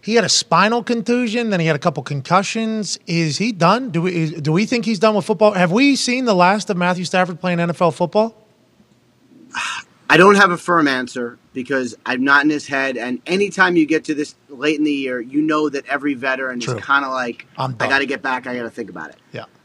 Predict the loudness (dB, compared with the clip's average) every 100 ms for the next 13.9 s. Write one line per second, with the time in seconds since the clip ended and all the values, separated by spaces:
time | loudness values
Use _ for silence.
0 | _ -2 2 2 2 0 -2 2 2 4
1 | 0 0 -2 0 4 4 2 0 -10 -10
2 | -10 -10 -10 -14 _ -2 -2 -2 -4 -4
3 | -6 -2 -2 -2 -4 -4 -6 -10 -12 -14
4 | -16 _ -20 _ _ _ _ _ -2 -2
5 | 0 4 4 4 -2 _ _ -8 -8 -8
6 | -18 2 4 6 4 4 2 -4 -10 -6
7 | -6 -6 -16 -2 0 2 0 -2 -2 0
8 | -2 -6 -6 -2 2 2 2 0 2 2
9 | 0 -2 -4 -4 -4 -4 -2 -2 0 -2
10 | -2 -2 -4 -4 -8 -10 _ _ 0 2
11 | 4 4 2 4 4 4 2 -4 -6 0
12 | 2 2 0 -4 -6 -8 -6 2 2 2
13 | -2 0 2 2 0 -2 -2 -4